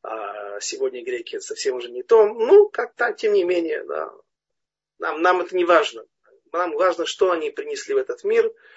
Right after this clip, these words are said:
и что они натворили. <clears throat> А что они натворили? А вот интересно, Рав Нисим Гаон в своей книге о Мафтеях, так называется, ключ, тот самый ключ.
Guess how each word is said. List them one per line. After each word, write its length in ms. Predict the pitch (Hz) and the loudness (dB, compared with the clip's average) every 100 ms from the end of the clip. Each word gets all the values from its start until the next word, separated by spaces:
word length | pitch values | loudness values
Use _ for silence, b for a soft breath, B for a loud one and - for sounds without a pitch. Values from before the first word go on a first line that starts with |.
| B B B - | B B B -14
и 340 | 170 170 170 | -6 -2 0
что 260 | 165 - 202 | 0 4 4
они 100 | 180 | 4
натворили. 600 | 165 - 214 202 - - _ | 0 -4 -10 -10 -14 -20 _
<clears throat> 720 | 240 - 349 - - 185 151 - - _ _ | 0 0 -2 -6 -4 -2 -2 -6 -14 _ _
А 80 | 180 | -6
что 180 | - 247 | 2 2
они 140 | 269 | 6
натворили? 600 | 220 196 180 139 123 185 220 170 | 4 4 2 0 -4 -6 -6 -2
А 80 | |
вот 180 | 175 233 | 4 4
интересно, 640 | 233 214 202 151 - 143 | 4 4 6 6 2 0
Рав 240 | 160 214 214 | 4 4 2
Нисим 320 | 254 - 214 | -4 -2 2
Гаон 420 | 175 175 143 113 _ _ _ B B B B | 4 4 2 -4 _ _ _ B B B B
в 60 | - | -6
своей 300 | 175 226 226 | -2 -2 -2
книге 480 | 202 196 175 123 - _ _ | 0 0 0 -6 -8 _ _
о 100 | 170 | -6
Мафтеях, 480 | 165 - 202 147 - | -4 2 4 4 2
так 160 | - - | -6 -4
называется, 420 | 185 180 - - | 0 0 0 -6
ключ, 580 | - 190 - - - _ _ _ b b b | -8 -8 -8 -14 -16 _ _ _ b b b
тот 240 | - 165 | -4 -4
самый 300 | - 175 165 | -2 -4 -4
ключ. 480 | 175 143 - - - | -8 -12 -12 -14 -20